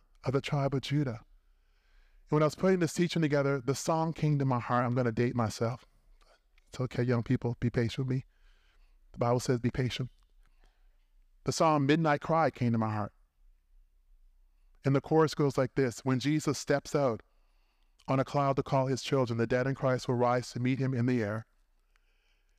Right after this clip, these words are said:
And then those that remain shall be quickly changed. At the midnight cry,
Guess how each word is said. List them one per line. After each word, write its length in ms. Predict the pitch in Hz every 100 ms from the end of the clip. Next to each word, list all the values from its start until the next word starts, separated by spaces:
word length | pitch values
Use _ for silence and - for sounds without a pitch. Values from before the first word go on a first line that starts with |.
| _ _
And 120 | 131 135
then 100 | 131
those 320 | 139 147 147
that 120 | 151
remain 440 | 139 135 127 131
shall 240 | 127 139 127
be 100 | 131
quickly 340 | - 127 139
changed. 480 | 143 123 113 120 127 _ _ - _ - _
At 140 | 123 127
the 100 | 120
midnight 520 | 120 135 143 131 131 - -
cry, 600 | - 143 127 117 107 107